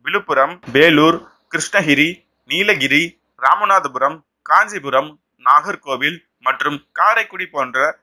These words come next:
ஒரு சில குறிப்பிட்ட இடங்களில் மட்டுமே நடைபெற உள்ளது. மொத்தம் பதினைந்து மாவட்டங்களில்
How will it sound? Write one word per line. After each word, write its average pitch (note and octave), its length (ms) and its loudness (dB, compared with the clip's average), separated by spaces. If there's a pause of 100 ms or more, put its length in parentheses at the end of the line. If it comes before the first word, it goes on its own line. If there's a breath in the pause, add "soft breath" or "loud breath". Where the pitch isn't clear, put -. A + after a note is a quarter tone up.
(120)
ஒரு D#3+ 200 -6
சில C#3+ 180 -2 (540)
குறிப்பிட்ட G3+ 400 -2
இடங்களில் D3 400 0
மட்டுமே C3+ 360 -2 (120)
நடைபெற D3+ 380 0
உள்ளது. A2 360 -4 (600)
மொத்தம் E3+ 340 -4 (280)
பதினைந்து G#3 460 -2
மாவட்டங்களில் C#3+ 720 -4